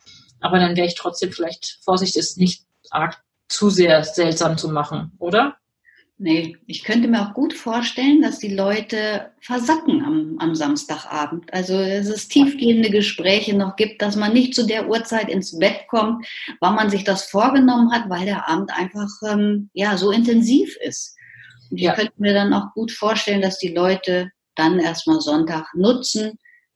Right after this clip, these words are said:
Speaker 2: und die erste Energie mit Mondquadrat Mars verschlafen. Das wäre eben doch zu wünschen, oder? Sonst
Speaker 1: Ja, aber wie wahrscheinlich ist das? Mond, Mars, Quadrat ist ja eher eine aktive Energie.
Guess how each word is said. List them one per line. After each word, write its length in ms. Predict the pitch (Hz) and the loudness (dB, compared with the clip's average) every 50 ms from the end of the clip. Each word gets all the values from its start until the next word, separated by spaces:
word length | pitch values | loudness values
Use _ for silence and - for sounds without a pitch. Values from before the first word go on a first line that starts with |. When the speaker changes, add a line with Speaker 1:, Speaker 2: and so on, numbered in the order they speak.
| _ _ - | _ _ -4
Speaker 2:
und 180 | 196 190 - 170 | -4 -2 0 0
die 80 | - | 0
erste 480 | 117 147 165 190 202 202 - - 202 190 | 2 2 2 2 2 -2 -6 -2 0 2
Energie 680 | 190 185 - - 180 180 180 180 180 175 175 190 185 | 2 2 2 2 2 2 2 2 0 0 0 0 2
mit 200 | 180 175 175 175 | 2 2 2 2
Mondquadrat 800 | 175 175 170 180 185 175 - - 175 170 165 156 151 156 156 151 | 2 2 4 4 2 0 -2 -4 -4 -2 -2 0 0 0 0 2
Mars 420 | 151 151 143 143 151 156 160 156 - | 4 4 4 4 4 2 2 0 -4
verschlafen. 840 | - - 135 131 - - - - 147 143 151 160 160 - 147 131 131 | -8 -8 -6 -4 -4 -4 -4 -4 -4 -4 -4 -4 -4 -2 -2 -2 -2
Das 160 | - - - | -6 -8 -4
wäre 120 | 233 220 | -2 0
eben 220 | 185 170 165 165 156 | 0 2 2 2 0
doch 100 | - - - | -2 -4 -8
zu 160 | - - 139 135 131 | -12 -12 -12 -10 -6
wünschen, 400 | 143 160 160 160 - - 135 135 | -4 -4 -4 -4 -6 -8 -8 -8
oder? 400 | 160 190 214 240 254 262 262 254 - | -6 -4 -2 0 2 2 0 0 -4
Sonst 480 | 175 170 170 165 165 - - - - - _ _ _ _ _ _ _ | -4 -4 -4 -4 -6 -8 -12 -14 -18 -20 _ _ _ _ _ _ _
Speaker 1:
Ja, 340 | 170 147 165 160 165 185 190 | -14 -10 -8 -4 0 2 2
aber 180 | - 180 180 165 | 2 2 2 2
wie 120 | 185 180 | 2 2
wahrscheinlich 480 | 190 190 - - 180 175 190 196 185 185 | 2 0 0 0 2 2 2 2 2 2
ist 200 | 185 - - - | 0 0 0 0
das? 240 | 156 151 156 - 185 | 0 0 0 -2 -2
Mond, 340 | 185 180 180 196 202 196 - | 0 0 2 2 0 -2 -2
Mars, 420 | 175 170 170 170 156 - - - | 0 2 4 4 4 2 0 -6
Quadrat 580 | - - - 175 - - - - 165 180 175 - | -6 -4 -4 -4 -4 -4 -4 -2 -2 -2 -2 -4
ist 140 | 143 - - | -6 -6 -4
ja 80 | 185 160 | -2 -2
eher 200 | - 165 185 190 | 0 0 0 0
eine 160 | 185 - - | 0 -2 -4
aktive 380 | - - - - - 226 226 240 | -6 -8 -8 -10 -8 -2 0 2
Energie. 720 | - - 175 180 175 175 170 165 - 185 196 214 220 220 | 2 2 2 -2 -2 -2 -4 -4 -2 -2 0 0 -2 -4